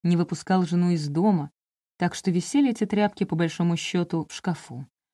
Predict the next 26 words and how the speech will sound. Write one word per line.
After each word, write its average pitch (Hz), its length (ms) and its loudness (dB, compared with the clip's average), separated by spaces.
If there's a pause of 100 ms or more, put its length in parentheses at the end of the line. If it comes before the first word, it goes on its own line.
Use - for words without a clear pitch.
(360)
Одинокую, 214 520 6
скучающую 185 680 0
Муру, 254 440 2
я 220 140 2
думаю, 208 460 4
забавляло 202 640 4
покровительствовать 170 1040 0
нам, 180 340 2 (100)
учить 190 420 0
нас, 160 280 -2 (120)
девчонок. 156 680 -4 (360)
Она 220 200 8
показывала 208 580 4
нам, 196 340 6
неофитам 175 600 2
в 165 40 2
женском 175 480 2
деле, 202 400 4 (500)
как 269 200 0
правильно 175 380 2
ходить, 170 680 -2
садиться, 180 680 0
чтобы 185 300 2
мужчины 190 400 6
обращали 175 500 2
внимание, 170 680 2